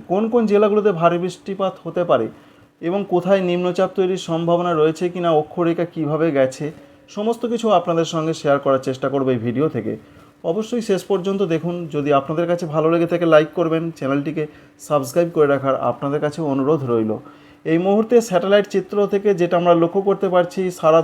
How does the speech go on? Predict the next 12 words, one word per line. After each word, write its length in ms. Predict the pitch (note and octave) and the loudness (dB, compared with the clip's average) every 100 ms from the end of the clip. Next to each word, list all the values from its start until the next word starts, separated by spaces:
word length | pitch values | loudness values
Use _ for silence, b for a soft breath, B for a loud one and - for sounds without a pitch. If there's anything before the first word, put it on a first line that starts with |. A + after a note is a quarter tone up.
| D3+ | 2
দক্ষিণবঙ্গ 580 | D#3 - F3 F3 E3+ E3+ F3 D#3 | -2 -4 -4 0 0 0 0 -2
এবং 120 | D3+ D#3 | -2 -4
ঝাড়খণ্ড 420 | C#3 D3+ D3+ E3+ E3+ | 2 2 4 -4 0
জুড়ে 160 | E3+ G3 B B B C3+ | 0 -2 B B B -2
বিক্ষিপ্ত 420 | D#3 F3+ - G3 G3+ F3 | 0 0 0 0 2 2
মাঝারি 300 | D#3 D#3 F3 E3 | 2 2 2 2
থেকে 140 | E3 D#3+ | 0 -2
কিছু 180 | D#3+ D#3 E3 | -4 -6 -4
কিছু 180 | D#3+ D#3+ D3+ | -2 -2 2
জায়গায় 320 | D3 D3 D3 C3 | 4 4 4 2
বৃষ্টির 320 | C#3 C3+ E3+ E3+ | 0 0 -2 -2
সম্ভাবনা 460 | D3+ C#3 C#3 C3 | -4 -2 -2 0